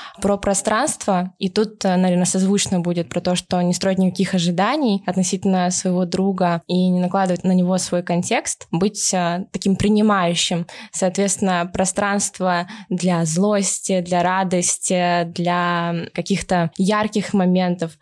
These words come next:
про то, что ты его принимаешь разным, и это окей. Если он тебе не пишет каждый день, <laughs> это тоже нормально. И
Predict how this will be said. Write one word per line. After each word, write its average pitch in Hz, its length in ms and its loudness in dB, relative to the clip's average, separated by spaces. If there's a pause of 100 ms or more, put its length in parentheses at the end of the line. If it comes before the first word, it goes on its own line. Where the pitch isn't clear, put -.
про 180 160 0
то, 196 220 2
что 190 680 2 (120)
ты 220 100 2
его 196 180 2
принимаешь 196 680 0
разным, 196 540 0 (300)
и 202 180 2
это 196 360 0
окей. 170 640 -2
Если 196 300 2
он 190 100 4
тебе 185 200 2
не 185 80 4
пишет 175 220 0
каждый - 280 -2
день, 190 240 2 (200)
<laughs> 202 160 2
это 226 280 0
тоже 202 220 2
нормально. 180 580 2 (300)
И 202 540 2